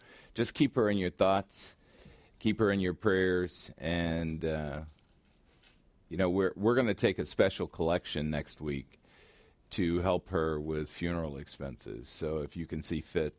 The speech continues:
to participate in that, that would be terrific. Prayers, please, also for Zachary Clark, who's on a weight loss journey.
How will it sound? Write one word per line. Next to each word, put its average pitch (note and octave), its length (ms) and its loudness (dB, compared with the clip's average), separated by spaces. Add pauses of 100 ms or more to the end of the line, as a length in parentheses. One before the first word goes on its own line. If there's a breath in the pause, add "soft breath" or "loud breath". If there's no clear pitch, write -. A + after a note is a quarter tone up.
(160)
to D2 400 -4
participate D2+ 680 -4
in C2+ 80 -8
that, C2 240 -10
that C#2+ 140 -2
would C#2 120 -6
be C#2 200 -12 (280)
terrific. - 480 -6 (640 loud breath)
Prayers, A2+ 240 6
please, G#2 280 2
also G2 460 4
for E2 240 -2
Zachary F2+ 480 2
Clark, G#2 580 2
who's E2 380 -2
on F2 140 0
a E2 60 0
weight F2+ 260 2
loss F#2 340 2
journey. G2+ 480 -2